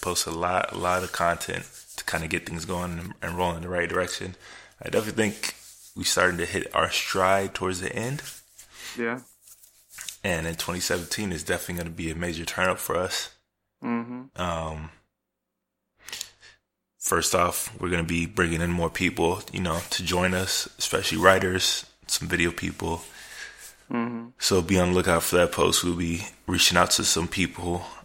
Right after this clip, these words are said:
Speaker 1: um, looking to expand significantly. Um,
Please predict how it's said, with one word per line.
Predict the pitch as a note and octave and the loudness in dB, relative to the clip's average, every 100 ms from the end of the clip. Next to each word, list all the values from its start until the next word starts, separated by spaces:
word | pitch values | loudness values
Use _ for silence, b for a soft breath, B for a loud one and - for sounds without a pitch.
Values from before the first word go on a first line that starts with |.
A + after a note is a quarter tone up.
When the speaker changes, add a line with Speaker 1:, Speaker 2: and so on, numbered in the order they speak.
| - | -4
Speaker 1:
um, | F2+ D#2+ D#2+ D#2+ | -2 0 -2 -4
looking | - E2 E2+ | -4 -4 -2
to | D#2+ | -4
expand | D#2+ - - E2+ E2 E2 - - - - - - _ _ _ _ | -2 0 2 2 2 -2 -8 -12 -18 -18 -16 -16 _ _ _ _
significantly. | - E2+ D#2+ E2 - - - E2 - B B B B B B - - _ _ _ | 4 4 2 0 -2 -4 0 -2 -2 B B B B B B -20 -20 _ _ _
Um, | G2 F#2 F2+ E2+ F2 | 4 4 2 0 -4